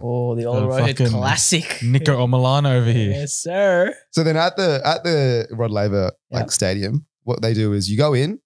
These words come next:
Speaker 3: you go to your gate, the person checks your ticket, you're at, you're at the right gate. If so,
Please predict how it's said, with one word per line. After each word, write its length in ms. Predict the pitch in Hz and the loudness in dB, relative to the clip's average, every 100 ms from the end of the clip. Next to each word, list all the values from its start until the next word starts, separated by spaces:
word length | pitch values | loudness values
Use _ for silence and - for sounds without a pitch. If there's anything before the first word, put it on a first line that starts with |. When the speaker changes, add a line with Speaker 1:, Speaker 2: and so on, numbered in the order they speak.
| - | -6
Speaker 3:
you 100 | 107 | -2
go 80 | |
to 60 | 117 | 0
your 100 | 110 | 0
gate, 280 | 95 135 - _ | 0 0 0 _
the 80 | 110 | -8
person 280 | 110 104 110 | -4 -2 -2
checks 200 | 113 107 | -2 -2
your 80 | 113 | 0
ticket, 320 | 143 143 151 - - | 0 0 0 -4 -6
you're 140 | 117 | -2
at, 80 | 107 | -2
you're 140 | 113 104 | 0 -2
at 60 | |
the 80 | 95 | 0
right 200 | 101 101 | 0 0
gate. 220 | - 147 143 - | 0 0 -2 -6
If 120 | 123 | -2
so, 320 | - 117 113 | 0 2 0